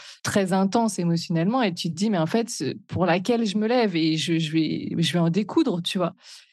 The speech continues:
Et, euh, et en fait, euh, tout ça, euh, en miroir vient s'installer un peu dans, dans ta vie et dans ton job. Et tu te rends compte que finalement, si t'en es là professionnellement,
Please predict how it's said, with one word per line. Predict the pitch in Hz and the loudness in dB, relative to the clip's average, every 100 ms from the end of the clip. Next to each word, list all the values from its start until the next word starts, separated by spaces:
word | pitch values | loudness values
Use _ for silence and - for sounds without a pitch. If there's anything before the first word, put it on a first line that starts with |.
| _ - | _ 0
Et, | 180 175 | 2 4
euh, | 165 156 | 4 4
et | 170 | 4
en | 175 | 2
fait, | 180 233 233 | 2 -2 0
euh, | 196 170 160 160 160 | 0 2 4 2 0
tout | - | -2
ça, | 190 - 240 214 170 | 0 2 4 4 2
euh, | 151 | 2
en | 170 | 2
miroir | 170 180 185 208 220 196 | 2 0 2 2 2 0
vient | 180 180 | -2 -4
s'installer | 180 170 170 170 180 | -4 -2 0 2 2
un | 165 | 0
peu | - 180 | 0 -2
dans, | 165 143 143 - - - - | 0 -2 -4 -8 -10 -10 -2
dans | 170 156 | 0 2
ta | 156 156 | 2 2
vie | 180 233 220 | 2 2 2
et | 196 160 | 2 2
dans | 160 | 0
ton | 160 165 156 | 0 -2 0
job. | 233 208 | 0 0
Et | |
tu | 196 | -4
te | - | 0
rends | 202 202 | 0 2
compte | 254 254 | 0 0
que | 208 | -2
finalement, | 190 208 202 208 226 226 196 196 | 0 0 2 2 2 2 0 -2
si | - 202 | -2 0
t'en | 202 202 | 2 2
es | 214 | 2
là | 240 | 0
professionnellement, | 240 202 190 190 - 175 160 160 269 | -2 -4 -2 -2 0 2 2 0 -2